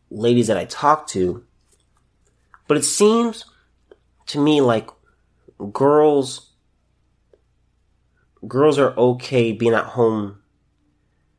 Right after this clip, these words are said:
longer than boys are. I don't have any doubt on that, but that's just what I believe. And to me, it's like, I don't know. The,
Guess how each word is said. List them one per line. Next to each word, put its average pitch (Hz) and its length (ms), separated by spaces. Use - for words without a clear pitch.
longer 113 500
than 90 240
boys 107 380
are. - 300
I 123 80
don't 135 100
have 135 120
any 117 120
doubt 104 240
on 104 160
that, 92 160
but 104 80
that's 107 180
just - 240
what 92 140
I 85 100
believe. 87 600
And 107 520
to 117 200
me, 135 580
it's - 200
like, 98 380
I 143 100
don't 156 160
know. 92 300
The, 120 480